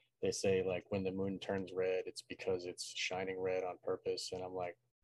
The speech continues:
"Yeah, well, the red bends around the earth, and that's why it lights, because red bends the way that,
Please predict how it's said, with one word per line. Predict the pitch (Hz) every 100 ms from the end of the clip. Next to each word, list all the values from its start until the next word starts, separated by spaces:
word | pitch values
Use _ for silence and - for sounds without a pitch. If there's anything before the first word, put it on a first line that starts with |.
| _ _ _
"Yeah, | 135 107
well, | 98 98
the | 95
red | 107 110 95
bends | 101 104 98
around | 98 98 98 92
the | 107
earth, | 117 101 - - 101
and |
that's | 98 90 101
why | 98 95
it | -
lights, | 98 92 - -
because | 98 95 95
red | 95 92 -
bends | 95 92 92 -
the | 98
way | 95
that, | 92 95